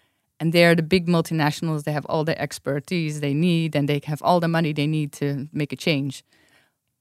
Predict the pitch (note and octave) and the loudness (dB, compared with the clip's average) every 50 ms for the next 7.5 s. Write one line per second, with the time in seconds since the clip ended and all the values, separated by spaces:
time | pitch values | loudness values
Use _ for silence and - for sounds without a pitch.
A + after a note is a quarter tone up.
0 | _ - D3+ C#3+ - D#3 D3 C#3 - F3+ F3+ D#3 - - - - - _ _ - | _ -8 -6 -6 -4 -6 -8 -6 -2 0 0 0 0 -2 -6 -20 -20 _ _ -8
1 | D3 D3 C#3 E3 E3 E3 E3+ D#3 D#3 - D#3 D3+ D3 D3 C#3+ C3 C3+ - - - | -8 -6 -4 -2 -2 0 0 0 0 0 -2 -2 0 0 0 0 0 -2 -4 -4
2 | D#3 D#3 D3+ D3+ D3+ D3+ D3 - - D3+ D3 C#3+ C#3 - - D#3+ D3+ - - C3 | -2 0 0 0 0 0 -2 -2 -2 -4 -4 -4 -6 -6 -8 -10 -10 -10 -10 -10
3 | C3+ C3+ C3 - - - - - C#3+ - - D#3+ F3+ - F#3+ F#3 F#3 F3 - E3+ | -10 -10 -10 -12 -16 -14 -8 -8 -6 -2 0 0 2 2 2 2 2 2 2 2
4 | D#3+ - - - D#3+ E3 F3+ F3+ F3 D#3+ - - - F3 E3 D3 C#3+ D3+ D#3 - | 2 2 0 -6 -2 0 2 2 2 2 0 0 2 4 6 6 6 4 2 2
5 | - G#3+ - F3 - - F#3+ F#3+ G3 G#3+ G#3 - G#3+ A#3+ - G#3 G#3 G3 F#3+ F3+ | 4 4 4 4 2 2 4 6 6 6 8 8 8 10 10 10 8 6 6 8
6 | G3+ G3 D3+ D#3 E3 - - - - - - - A#3 B3 - B3+ G#3+ F3+ F3 D#3 | 8 10 10 8 6 2 -2 -20 -20 -14 -4 0 0 2 6 6 6 6 6 2
7 | D#3+ D#3+ - - F3+ F#3 F#3 G#3 G3 - | -2 -4 -4 -4 -4 -4 -4 -4 -6 -6